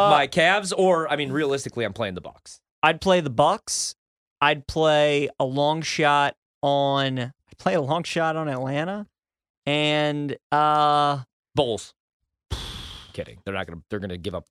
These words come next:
Speaker 1: two hundred points
Speaker 2: I
Speaker 1: a
Speaker 2: don't
Speaker 1: game.
Speaker 2: know if I trust Philly yet.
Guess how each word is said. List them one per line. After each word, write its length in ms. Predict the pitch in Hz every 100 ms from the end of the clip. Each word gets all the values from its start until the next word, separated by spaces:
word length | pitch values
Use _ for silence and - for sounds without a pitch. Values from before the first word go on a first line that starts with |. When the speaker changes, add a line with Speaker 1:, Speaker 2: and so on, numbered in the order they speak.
| _
Speaker 1:
two 160 | - 127
hundred 240 | 110 95
points 240 | 95 87 -
Speaker 2:
I 40 |
Speaker 1:
a 20 |
Speaker 2:
don't 80 | 302
Speaker 1:
game. 60 | 311
Speaker 2:
know 160 | 277 254
if 120 | 208
I 100 | 190
trust 380 | - 185 170 -
Philly 340 | 156 143 139
yet. 340 | 127 110 107